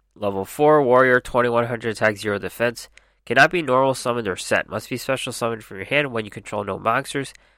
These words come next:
Cannot attack when you control another monster. Typical Photon card. Um,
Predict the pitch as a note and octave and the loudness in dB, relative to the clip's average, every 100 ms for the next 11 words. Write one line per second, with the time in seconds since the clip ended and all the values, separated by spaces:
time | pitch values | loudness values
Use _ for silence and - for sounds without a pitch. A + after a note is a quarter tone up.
0 | _ - G#2 A#2 - - - G#2+ G#2+ A2 | _ -10 0 0 0 -10 -4 -2 -2 -6
1 | G2 F#2+ G2+ - G#2+ G#2 F#2+ F#2+ F2 F2+ | -12 -10 -10 -4 -2 0 -2 -4 -6 -4
2 | G2 G2+ - B1 - _ _ _ _ _ | -4 -4 -12 -18 -20 _ _ _ _ _
3 | _ _ _ _ - F#3 - C#3+ - - | _ _ _ _ -12 -8 -4 -6 -2 0
4 | G#2+ - C#3 B2+ D3 D3 D3+ - F2 F2+ | 0 0 0 4 4 4 0 -6 0 0
5 | F2 F2+ | -2 -12